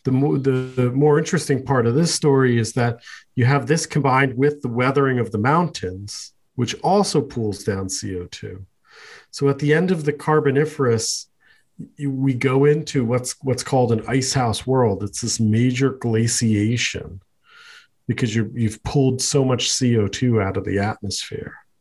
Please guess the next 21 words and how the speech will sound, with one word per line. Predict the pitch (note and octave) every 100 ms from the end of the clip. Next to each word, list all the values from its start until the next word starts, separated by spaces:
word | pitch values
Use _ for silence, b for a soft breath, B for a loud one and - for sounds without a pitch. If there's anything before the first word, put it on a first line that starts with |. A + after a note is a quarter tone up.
| _ B B B B -
I | F#3+
like | G3 D#3
to | -
call | - C#3 B2 A#2+
it | A2 - A#2+
the | B2 A2+
overlooked | C3 B2 A2+ G#2+ G#2+ G#2 - - - - _ _ -
glaciation. | G2 F2+ F2+ - F#2+ F2 F#2+ - - F#2
Everyone's | D#3 F3 E3+ D#3 D3
all | D3+ D3+
about | D3+ D3+ D3
the | C#3+
Pleistocene. | - D#3 B2+ - G2 - G2 F#2+ F2+ G2 _ _ B B B B2
Let's | - -
talk | - G#3 -
about | F#3+ D#3
the | -
Carboniferous. | D#3 D3 C#3 C3+ C3 B2 -
That's | D3+ D#3
my | C3+
motto. | A#2+ A#2+ A#2+ G2